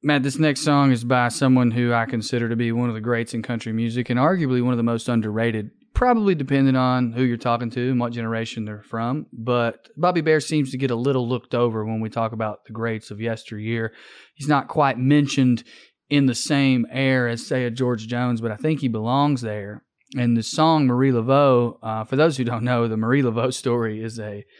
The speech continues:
dark, twisted, could only happen in New Orleans story. And as a side note, my wife is obsessed with that story.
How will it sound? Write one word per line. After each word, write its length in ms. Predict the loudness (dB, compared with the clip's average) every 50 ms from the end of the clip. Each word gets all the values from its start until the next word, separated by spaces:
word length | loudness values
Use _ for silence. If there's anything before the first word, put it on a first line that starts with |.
| -20 -20 _ _ _ _ -14 -10 -4
dark, 640 | -2 0 0 0 0 -2 -4 -8 -10 _ -18 -18 -18 -12
twisted, 720 | -12 -6 0 2 2 2 2 -2 -6 -6 -6 -6 -6 -8 -12 _ _ _
could 260 | -4 0 2 2 2 2 2
only 420 | 2 4 4 4 4 4 4 2 2
happen 420 | 2 2 0 0 0 0 -2 -2
in 200 | 0 0 0 2
New 160 | 2 2 2
Orleans 920 | 2 2 0 0 0 -2 -2 0 0 0 0 -2 -4 -6 -10 -14 -14 -16 _ _ _ _ -20 _ _ _ _ _ _ _ _ _
story. 840 | -16 -12 -12 -4 2 4 6 6 6 6 4 4 2 0 -2 -4 -6 _ _ -6
And 580 | -4 -2 0 0 0 0 0 0 0 0 -2 -4 -10 _ _ _ _ _ _ _ _ _ _ _ _ _ _ _ -6
as 180 | -6 -4 -4
a 60 | -6
side 280 | -2 0 2 2 2 2
note, 300 | 0 -2 -4 -4 -6 -4
my 140 | -2 -2 0
wife 300 | 0 0 -2 -2 -4 -6
is 120 | -10 -10
obsessed 400 | -10 -14 -10 -10 -10 -10 -10 -14
with 100 | -18 -16
that 200 | -16 -16 -16 -16
story. 560 | -16 -14 -12 -12 -12 -12 -14 -14 -14 -16 -18